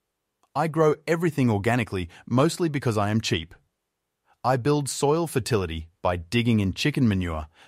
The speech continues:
bedding from the guinea pigs, making compost, and things like that. Most winters we get a lot of frosts here. Night temperatures can drop to about ten C, but the last few years the winters have been shorter and mild.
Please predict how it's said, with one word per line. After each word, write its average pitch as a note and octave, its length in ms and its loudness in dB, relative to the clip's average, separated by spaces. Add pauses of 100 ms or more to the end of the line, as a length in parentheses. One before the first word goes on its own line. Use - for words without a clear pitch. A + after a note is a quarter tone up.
(140)
bedding C#3 280 2
from G#2+ 180 -2
the G2 60 -2
guinea B2+ 260 0
pigs, D#2+ 380 -8 (180)
making E3+ 380 -4
compost, D3 580 -4 (160)
and F#2+ 140 -2
things C3 240 2
like F#2+ 180 0
that. D2 220 -8 (960)
Most G#3+ 340 -2
winters E3 320 -2
we C3+ 120 0
get B2 160 0
a A2+ 60 0
lot C3+ 160 -4
of C#3 100 -8
frosts - 420 0
here. F2+ 240 -4 (240)
Night C#3+ 320 -4
temperatures C3+ 460 -2
can G#2 180 0
drop C3 260 2
to A#2+ 120 0
about G#2+ 360 0 (160)
ten G2+ 240 -2
C, A2 380 0 (280)
but G2 120 -2
the F2+ 80 -4
last G2 340 -4
few G#2 160 -2
years A#2 420 -2
the F#2+ 100 -4
winters A#2 380 -2
have G#2 140 -4
been A2+ 160 0
shorter A2 420 0
and A2 120 2
mild. D2+ 420 -4